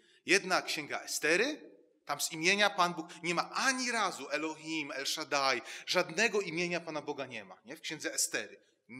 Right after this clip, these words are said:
Ani razu nie jest użyty. I księga Pieśni nad Pieśniami również. Ale czy ktoś by kiedyś powiedział, że w tej księdze Pan Bóg nie działa? Nie?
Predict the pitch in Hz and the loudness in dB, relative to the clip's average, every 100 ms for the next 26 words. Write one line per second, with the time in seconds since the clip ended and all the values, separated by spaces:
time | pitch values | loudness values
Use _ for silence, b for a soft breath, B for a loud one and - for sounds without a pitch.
0 | 147 - 180 247 247 202 175 131 123 110 | -6 0 0 2 2 2 2 -4 -12 -14
1 | 117 107 - _ _ _ _ b b b | -16 -18 -20 _ _ _ _ b b b
2 | b - 170 214 277 - - - 190 180 | b -8 -2 0 0 -4 0 2 4 2
3 | 175 156 139 127 - - - - - _ | 2 -2 -2 -6 -8 -12 -12 -18 -20 _
4 | _ _ _ - 110 127 180 - - _ | _ _ _ -16 -14 -16 -18 -18 -18 _
5 | _ B B B 226 262 - 330 269 240 | _ B B B 4 4 4 2 2 0
6 | 254 262 - 180 165 196 175 147 151 131 | 0 2 0 0 0 2 0 -2 -4 -6
7 | - - 190 196 175 175 170 - - - | -2 2 2 2 0 0 0 -10 -12 -2
8 | 139 151 131 139 - _ - 139 165 151 | -2 -2 -8 -10 -12 _ -12 -2 0 2
9 | 127 101 - - _ _ _ _ 120 | -2 -4 -10 -16 _ _ _ _ -20